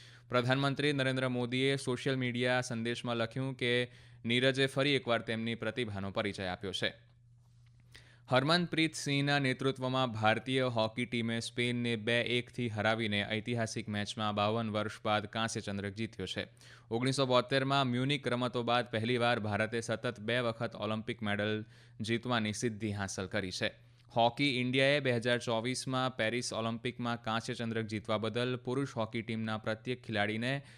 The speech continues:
પંદર લાખ રૂપિયા, જ્યારે સહયોગી સ્ટાફના પ્રત્યેક સભ્યને સાત પોઇન્ટ પાંચ લાખ રૂપિયાનું રોકડ ઇનામની જાહેરાત કરી છે.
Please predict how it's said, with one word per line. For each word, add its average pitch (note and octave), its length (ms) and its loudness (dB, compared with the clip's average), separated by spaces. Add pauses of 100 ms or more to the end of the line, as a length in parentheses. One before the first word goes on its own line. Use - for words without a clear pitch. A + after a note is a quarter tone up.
(160)
પંદર A2 340 4
લાખ A#2 240 4
રૂપિયા, B2+ 460 2 (200)
જ્યારે A2+ 260 4
સહયોગી C3+ 500 2
સ્ટાફના A#2+ 480 2
પ્રત્યેક C#3 460 -2
સભ્યને G#2 640 -2 (400)
સાત C3 320 4
પોઇન્ટ C3 260 0
પાંચ C#3 320 2
લાખ B2+ 220 2
રૂપિયાનું G#2+ 500 0
રોકડ A2+ 400 -2
ઇનામની G#2+ 460 0
જાહેરાત G2+ 400 -2
કરી F#2 180 -4
છે. A2 200 -4